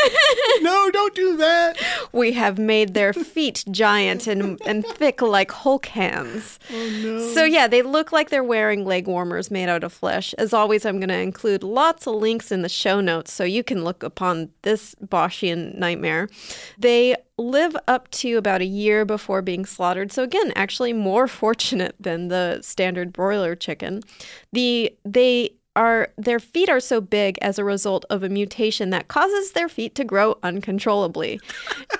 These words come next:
Speaker 2: And they're also known as the dragon chicken, probably because they're gonna kill us once they catch on to what we've done.
Speaker 1: A hundred percent.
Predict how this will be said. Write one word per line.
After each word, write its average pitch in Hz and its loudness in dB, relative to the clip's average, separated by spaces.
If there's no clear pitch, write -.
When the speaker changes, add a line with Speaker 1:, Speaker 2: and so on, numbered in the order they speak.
Speaker 2:
And 220 2
they're 240 4
also 269 2
known 233 4
as 208 -2
the 214 0
dragon 208 2
chicken, 190 -2
probably 202 0
because 196 -6
they're 185 -4
gonna 196 -4
kill 190 -4
us - -6
once 202 -4
they 185 -4
catch - -6
on 175 0
to 180 -4
what 165 -2
we've 180 -4
done. 170 -2
Speaker 1:
A - -2
hundred 143 0
percent. 120 -10